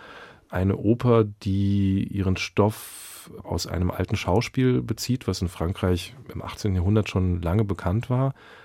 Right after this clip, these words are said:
Wenn man da jetzt auf die Handlung guckt, würde man sagen, „Mein Gott, was ist das denn für ein unfassbarer Blödsinn?“ Denn die Handlung ist eigentlich relativ nichtig. Es geht um einen jungen Mann,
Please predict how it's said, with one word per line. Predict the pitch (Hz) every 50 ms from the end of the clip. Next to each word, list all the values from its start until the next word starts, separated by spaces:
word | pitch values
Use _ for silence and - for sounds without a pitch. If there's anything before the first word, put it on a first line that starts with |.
| - _ _
Wenn | 104 95 95
man | 92 90
da | 87 85
jetzt | 85 87 - - -
auf | - - - - - - -
die | 131 101 90 80
Handlung | 87 95 117 123 120 104
guckt, | - 113 107 - -
würde | 95 98 95
man | 92 90 87
sagen, | 85 85 80 80 82
„Mein | 80 82 80 71
Gott, | - 67 - -
was | - 71 -
ist | - - -
das | 92 90 -
denn | - 87 80
für | - - 85
ein | -
unfassbarer | - - 101 - - 90 - - 82 78 76 71
Blödsinn?“ | 69 80 78 82 98 117 - - 110 101 113 131 - - - - - - - - -
Denn | 90 87
die | 90 85
Handlung | 82 87 110 120 104
ist | 92 87 - -
eigentlich | 92 98 104 92 92
relativ | 113 117 - - - 104 - -
nichtig. | 98 120 143 - - - - -
Es | 98 - -
geht | - 107 113 -
um | 104 -
einen | - 85 87
jungen | 87 87 101 117 127 110 98
Mann, | 87 80 85 110 139 160 160